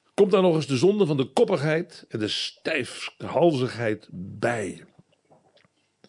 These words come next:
En dan wordt de straf steeds groter, want eigenlijk wordt die dan niet gegeven voor die ene zonde, maar ook voor al die andere zonden die je al eerder gedaan hebt.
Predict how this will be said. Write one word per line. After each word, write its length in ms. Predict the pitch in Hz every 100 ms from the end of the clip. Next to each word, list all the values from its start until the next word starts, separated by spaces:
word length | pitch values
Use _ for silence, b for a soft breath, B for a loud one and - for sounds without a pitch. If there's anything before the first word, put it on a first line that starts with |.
| b b b b b -
En 140 | 113
dan 100 | 123
wordt 140 | 135 101
de 60 |
straf 440 | 92 - 151 139 -
steeds 500 | - 160 156 - -
groter, 580 | - 135 139 131 - 95
want 240 | 107 -
eigenlijk 360 | 151 160 127 113
wordt 140 | 123
die 80 | 123
dan 100 | 117
niet 100 | 113
gegeven 340 | 107 110 110
voor 120 | 107
die 120 | 107 110
ene 200 | 107 101
zonde, 320 | 113 131 113
maar 120 | 101
ook 140 | 104
voor 160 | - -
al 160 | 147 139
die 140 | 123
andere 400 | 143 147 117 98
zonden 380 | 92 117 95 90
die 100 | 101
je 80 | 87
al 140 | 87
eerder 240 | 98 98
gedaan 400 | 87 92 92 87
hebt. 240 | 87 90